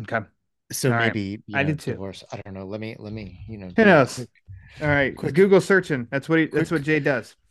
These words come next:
Speaker 2: I'm gonna,
Speaker 1: Uh,
Speaker 2: I'm gonna, while I do that, you can go ahead with you.
Speaker 1: All right. Let's hope I don't
Speaker 2: Yeah.
Speaker 1: screw up any other stats.
Speaker 2: That's okay.
Speaker 1: Um, let's see. The cover by, uh, the great Jose Luis Garcia Lopez. And the cover we're gonna talk about, one of the most iconic,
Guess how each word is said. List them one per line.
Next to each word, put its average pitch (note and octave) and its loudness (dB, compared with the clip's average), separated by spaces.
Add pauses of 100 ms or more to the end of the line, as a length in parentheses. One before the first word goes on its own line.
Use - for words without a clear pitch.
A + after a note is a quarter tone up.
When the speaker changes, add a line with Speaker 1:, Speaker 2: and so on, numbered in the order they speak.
(280)
Speaker 2:
I'm C3 -2
gonna, D3+ 4
Speaker 1:
Uh, D3 0
Speaker 2:
I'm C#3+ 2
gonna, C#3+ 0 (100)
while B2+ 0
I C3 2
do A2+ -4
that, G2+ -6
you G#2 -12
can G2+ -12
go F#2+ -12
ahead F#2 -14
with - -20 (200)
you. D#3+ -4
Speaker 1:
All D3+ 6
right. B2+ 2 (200)
Let's D#3 2
hope F#3+ 4
I F#3+ 4
don't E3 4
Speaker 2:
Yeah. - -10
Speaker 1:
screw F3 2
up D#3+ -4
any D#3+ 0
other D3 -2
stats. A#2 -8 (160)
Speaker 2:
That's D#3 4
okay. C#3+ 4
Speaker 1:
Um, C#3 -2
let's E3 -2
see. E3 6
The C3+ -4
cover C#3+ -2
by, C3+ -2
uh, B2+ -6
the C3+ -8
great C#3+ 4
Jose C#3 0
Luis C3 -2
Garcia A#2+ -8
Lopez. D3+ 2
And A#2+ -4
the B2 -2
cover D4 0 (440)
we're C#3 -4
gonna C3+ -2
talk G3+ 0
about, G3 0
one D#3 -2
of E3 -2
the D#3 -4
most D#3 -2
iconic, C#3 -4